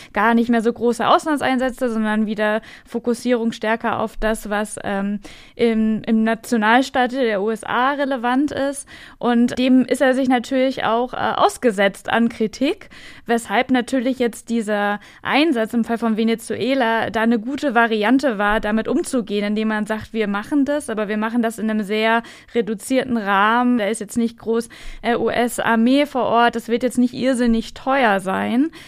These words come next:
Und zusätzlich, das ist dann ja auch noch immer seine Begründung, wird das ja auch Vorteile haben, weil dann auf Dauer das Öl günstiger wird für die U-S-Amerikanerinnen, äh, die sich dann auf günstigere Rechnungen freuen können. Also ich glaub, diese innenpolitische Dimension spielt da schon auch mit rein, sodass jetzt im Fall von Grönland, glaub ich,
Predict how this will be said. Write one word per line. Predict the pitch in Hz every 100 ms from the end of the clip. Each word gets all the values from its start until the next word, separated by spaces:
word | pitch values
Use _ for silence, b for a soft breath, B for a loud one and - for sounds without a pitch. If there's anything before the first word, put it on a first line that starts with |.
| B
Und | - 254
zusätzlich, | 320 381 359 349 - 311 311
das | 233 233
ist | 226
dann | 220
ja | 208
auch | 202
noch | 262 226
immer | 233 240
seine | 226 226
Begründung, | 214 226 233 233 233 233 B B
wird | 262 262
das | 247
ja | 233
auch |
Vorteile | 226 240 254 254 226
haben, | 214 220 226
weil | 208
dann | 214 220
auf | 214 -
Dauer | 220 220 226 226
das | 214 -
Öl | - 262 285
günstiger | 202 240 247 - 226 214 214
wird | 196 233 240 - B -
für | 262
die | 247
U-S-Amerikanerinnen, | 214 233 - 247 233 233 233 233 208 226 226 214 208 214 226
äh, | 214 214 214
die | 208 214
sich | 214 -
dann | 214
auf | 208 220
günstigere | 226 220 226 214 190 208
Rechnungen | 196 220 226 185
freuen | 185 - 170 175 180
können. | - 180 175 240 B B B B
Also | - 220
ich | 233
glaub, | 240
diese | 220 220
innenpolitische | - 247 269 269 247 247 247
Dimension | 220 220 220 202 247 233
spielt | - 254 233
da |
schon | 226 233
auch | 196 214
mit | 208
rein, | 214 196 214 240
sodass | 226 220
jetzt | 233
im | 214
Fall | 214 220
von | 220 202
Grönland, | 190 220 254 262 233 226
glaub | 214
ich, | 220